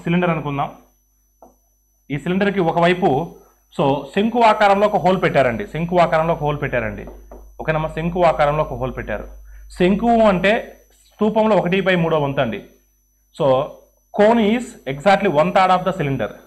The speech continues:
ఓకేనమ్మా? One third of the cylinder. ఇది radius అండి.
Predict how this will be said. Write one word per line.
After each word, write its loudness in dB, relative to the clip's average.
ఓకేనమ్మా? 0
One -2
third 2
of -8
the -6
cylinder. -10
ఇది 0
radius 0
అండి. -6